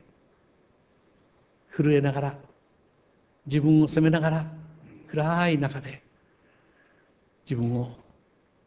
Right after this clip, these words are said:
蔑んでいる、そんな姿をあなたはご存知です。どうぞ私たちの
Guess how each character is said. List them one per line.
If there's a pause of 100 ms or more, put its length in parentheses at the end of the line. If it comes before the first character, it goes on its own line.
(460)
蔑
ん
で (720)
い
る、
そ
ん
な
姿
を
あ
な
た
は
ご
存
知
で
す。 (2250)
ど
う
ぞ
私
た
ち
の